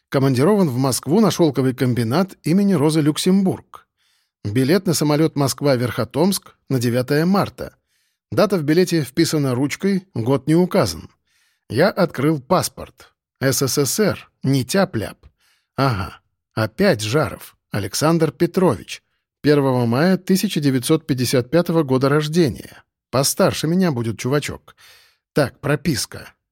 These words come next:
Общага, улица Мичурина, Верхотомск. Нет, я всё это уже знал из материалов дела.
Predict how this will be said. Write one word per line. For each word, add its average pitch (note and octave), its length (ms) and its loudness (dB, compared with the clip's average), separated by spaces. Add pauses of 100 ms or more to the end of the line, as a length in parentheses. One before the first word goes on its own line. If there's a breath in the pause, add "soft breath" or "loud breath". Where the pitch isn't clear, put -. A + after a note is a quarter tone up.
Общага, C#3+ 760 -2 (340 soft breath)
улица D3 340 2
Мичурина, F3 800 2
Верхотомск. C3 1000 -6 (580)
Нет, B2+ 240 2
я B2 100 0
всё C3+ 160 0
это C3 140 0
уже C3 240 0
знал C#3 400 0
из B2+ 100 -6
материалов C3 520 0
дела. C#3+ 340 -2